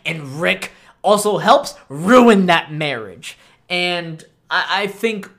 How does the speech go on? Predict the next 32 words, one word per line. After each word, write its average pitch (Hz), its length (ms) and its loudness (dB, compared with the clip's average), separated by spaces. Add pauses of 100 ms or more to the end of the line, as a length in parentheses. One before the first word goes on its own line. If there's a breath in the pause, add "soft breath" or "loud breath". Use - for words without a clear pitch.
(600)
I 202 140 0
really, 240 500 -2
really 247 300 -2
appreciate 254 640 -8
the 240 60 -6
show 247 260 -2
because 330 380 -2
of 196 100 -8
that, 139 220 -6
that 170 140 -6
the 196 80 -6
show 254 280 2
never 233 520 0
has 226 340 -2
to 175 120 -6
be 156 640 -10 (260 soft breath)
that, 131 360 -2
that 170 200 -4
this 277 180 -4
show 220 400 4
can 220 400 -8
just 233 420 0
be 240 340 -8 (240 loud breath)
a 185 80 -10
bunch 196 320 0
of 165 100 -4
poopy 202 260 -4
fart 160 320 -6
jokes, 175 320 -6
because 196 280 -6
that's 302 240 -6
also 277 520 0